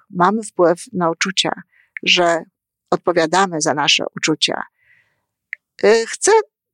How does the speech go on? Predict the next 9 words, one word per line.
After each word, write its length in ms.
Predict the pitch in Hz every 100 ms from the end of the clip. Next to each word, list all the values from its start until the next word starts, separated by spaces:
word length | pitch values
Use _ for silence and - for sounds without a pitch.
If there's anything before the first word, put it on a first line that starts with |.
| _
jeśli 280 | 220 233 226
tylko 280 | - 254 269
się 140 | 247
daje, 600 | 214 208 170 165 165 196 220
w 120 | -
ciągu 380 | - 220 196 190
tygodnia 680 | 185 180 208 196 170 156 175 190 _ _
robić 460 | 190 196 190 190 -
rzeczy 420 | - 180 170 -